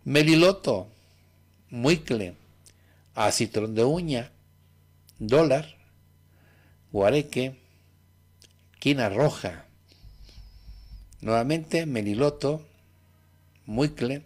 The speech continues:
acitrón de uña, dólar,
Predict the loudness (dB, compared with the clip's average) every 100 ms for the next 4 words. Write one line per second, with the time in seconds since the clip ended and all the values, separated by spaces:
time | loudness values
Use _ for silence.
0 | _ _ -20 _ _ _ _ _ -6 -2
1 | -2 0 0 0 -2 -2 -2 -2 -4 -4
2 | _ _ _ _ _ _ _ _ -20 -6
3 | 2 4 4 0